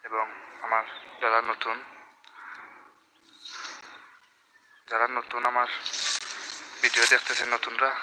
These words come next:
আমার চ্যানেলটিকে সাবস্ক্রাইব করে পাশে থাকবেন, এই আশাটুকু আমার। এই দেখেন, আরে, আরো গাছ আছে, খুব সুন্দর গাছ,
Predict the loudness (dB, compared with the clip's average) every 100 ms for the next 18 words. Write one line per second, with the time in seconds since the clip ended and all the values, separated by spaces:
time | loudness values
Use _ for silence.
0 | -6 -2 -2 0 0 0 0 0 2 2
1 | 2 4 4 4 4 4 4 0 -2 -14
2 | -18 -6 -4 -4 -2 2 2 2 2 6
3 | 4 2 -8 -14 -14 -14 -14 -14 -16 -16
4 | -16 -18 -20 -20 -12 -6 -6 -4 -4 0
5 | 2 2 2 -2 0 2 4 4 2 2
6 | -2 -4 -4 -2 -2 -2 -6 -12 -12 -2
7 | 0 0 -2 0 2 4 2 -4 -4 -4
8 | -4 -4 -2 -2 -8 -14 -16 -20 -20 -20
9 | _ -20 -16 -14 -14 -16 -12 -10 -8 -8
10 | -8 -10 -10 -14 -16 -20 _ _ _ _
11 | _ _ _ _ _ -20 -20 -20 -12 -2
12 | 0 0 0 4 4 4 0